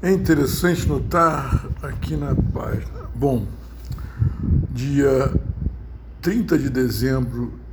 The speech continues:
de novembro de dois mil e vinte e dois, vinte e uma horas e vinte e dois minutos, eu estou na página duzentos e oito, duzentos e nove do Humanismo Integral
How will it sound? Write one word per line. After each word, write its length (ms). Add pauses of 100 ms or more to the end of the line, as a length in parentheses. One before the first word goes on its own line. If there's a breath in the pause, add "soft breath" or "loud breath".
(140)
de 240 (240)
novembro 720
de 100
dois 240
mil 160
e 60
vinte 220
e 40
dois, 540 (760 loud breath)
vinte 280
e 40
uma 160
horas 300
e 60
vinte 560
e 40
dois 340
minutos, 720 (920 loud breath)
eu 160
estou 340
na 100
página 400
duzentos 560
e 60
oito, 320
duzentos 540
e 40
nove 520 (400 loud breath)
do 180
Humanismo 560
Integral 640